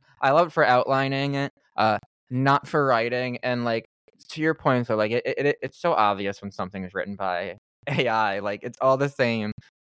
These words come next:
It's all the same thing. It's, like, two emojis maybe started off, or, like, leveraging. If le-, leveraging or unlocking is, is in it or starts the sentence,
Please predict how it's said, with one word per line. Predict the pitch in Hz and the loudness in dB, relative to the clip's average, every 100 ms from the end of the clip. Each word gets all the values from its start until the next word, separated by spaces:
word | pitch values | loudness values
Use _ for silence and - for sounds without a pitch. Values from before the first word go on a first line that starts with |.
| _ _ _ _ | _ _ _ _
It's | - 147 | -6 -2
all | |
the | 165 | -2
same | 165 143 139 | -2 -2 -2
thing. | - 135 98 | 0 0 0
It's, | 101 - | -2 -4
like, | 92 | -8
two | - 175 | -4 -2
emojis | 160 143 139 120 110 104 101 | 2 2 2 -2 -2 -4 -4
maybe | 110 98 92 | -6 -6 -8
started | - 104 107 | -2 -2 0
off, | 101 92 90 95 - | 0 0 -2 -8 -8
or, | 107 | -8
like, | 101 - | -8 -6
leveraging. | 143 190 160 160 123 101 - - | 4 4 4 -2 -4 -6 -10 -12
If | 156 | -8
le-, | 147 151 185 | 2 2 4
leveraging | 147 160 202 233 | 2 2 2 -2
or | 240 220 | 0 2
unlocking | 160 127 110 104 - 139 139 143 - - | 0 0 -2 -2 -4 -6 -8 -12 -18 -4
is, | 123 120 117 - | 0 0 -2 -6
is | 120 117 _ | -6 -6 _
in | 113 117 | -8 -4
it | 139 117 | -2 -2
or | |
starts | 113 - 107 - | -4 -2 -2 -2
the | 123 | -8
sentence, | 113 110 127 131 | -6 -6 -6 -6